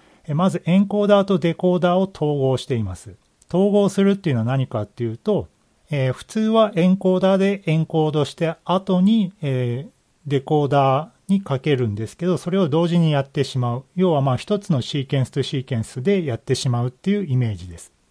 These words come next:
なので、えっと、一つの単語、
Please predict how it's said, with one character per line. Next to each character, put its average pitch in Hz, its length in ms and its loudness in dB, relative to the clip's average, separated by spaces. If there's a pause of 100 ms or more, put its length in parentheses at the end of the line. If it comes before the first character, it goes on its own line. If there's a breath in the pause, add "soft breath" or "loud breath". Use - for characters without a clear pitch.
(360)
な 185 120 0
の 165 100 2
で、 190 240 0
え 156 40 -6
っ - 20 -8
と、 160 140 -4
一 226 200 -2
つ 208 120 -4
の 185 120 8
単 151 340 2
語、 147 340 2